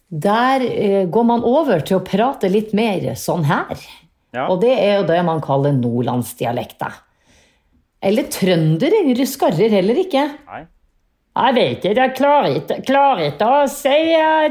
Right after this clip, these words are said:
Speaker 1: trønd-, trønder som er sånn, eh, skarre.
Speaker 2: Men dette er ba-, hva, hva, hvor er det du liksom har, du har bare
Speaker 1: Jeg har en gren-, der hvor Norge snevres inn,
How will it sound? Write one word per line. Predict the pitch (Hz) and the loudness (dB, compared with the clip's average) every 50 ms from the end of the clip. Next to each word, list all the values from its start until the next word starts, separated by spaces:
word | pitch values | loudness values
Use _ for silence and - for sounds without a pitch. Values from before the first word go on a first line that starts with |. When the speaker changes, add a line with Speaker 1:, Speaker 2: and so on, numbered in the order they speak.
| 311 | -2
Speaker 1:
trønd-, | - 339 269 254 190 151 127 - 131 127 131 120 - - - - | -4 -4 -2 0 0 0 -2 -4 -4 -4 -4 -4 -8 -12 -18 -8
trønder | - - 143 - 127 127 123 123 160 185 196 | -4 -2 0 0 0 0 0 0 0 -2 -2
som | 185 226 214 | 0 0 0
er | 208 | 0
sånn, | 190 220 214 196 202 202 202 185 | 0 0 0 0 -2 -2 -4 -4
eh, | 185 185 185 202 190 | -4 -2 -2 -2 -4
skarre. | - - - - - - - 247 220 202 - 196 - 170 147 - - _ _ _ _ _ _ _ _ _ _ _ _ _ _ _ _ _ - | -6 -8 -14 -18 -14 -6 -2 0 0 0 0 0 -2 -2 -4 -8 -14 _ _ _ _ _ _ _ _ _ _ _ _ _ _ _ _ _ -10
Speaker 2:
Men | 135 160 185 196 170 | -6 -6 -6 -6 -4
dette | 160 190 - - | -4 -4 -2 -2
er | 190 185 | -2 -2
ba-, | 220 180 160 | -2 -4 -2
hva, | 147 180 175 165 | 0 0 0 0
hva, | 156 175 170 170 | -2 -4 -4 -6
hvor | 160 147 156 185 180 | -6 -4 -2 -2 0
er | 170 143 135 | 0 0 0
det | 143 143 | -2 -4
du | 165 180 | -6 -6
liksom | 180 175 147 - 147 151 160 143 131 | -6 -6 -4 -2 -2 -2 -2 -2 -2
har, | 143 147 151 151 | -2 -2 -2 -2
du | 135 135 143 139 | -6 -8 -8 -6
har | 147 151 156 151 | -4 -4 -4 -4
bare | 151 151 135 127 127 135 131 127 - _ _ _ _ _ _ _ _ _ _ _ _ _ _ _ _ _ - | -4 -4 -2 -2 -2 -2 -4 -6 -10 _ _ _ _ _ _ _ _ _ _ _ _ _ _ _ _ _ -2
Speaker 1:
Jeg | 214 240 240 | 0 2 2
har | 254 233 233 | 2 2 2
en | 254 262 254 | 2 2 2
gren-, | 269 269 247 - - | 2 0 0 0 0
der | - 233 233 | 0 2 2
hvor | 277 285 233 | 2 0 0
Norge | 233 247 254 262 247 185 156 139 131 185 214 | 0 2 2 2 2 2 0 0 0 0 0
snevres | 208 - - - 220 208 196 160 135 123 131 160 185 180 - | 0 -2 -2 -2 0 0 2 2 0 0 0 -2 -4 -2 -2
inn, | 190 208 247 302 392 | -2 -2 -2 -2 -4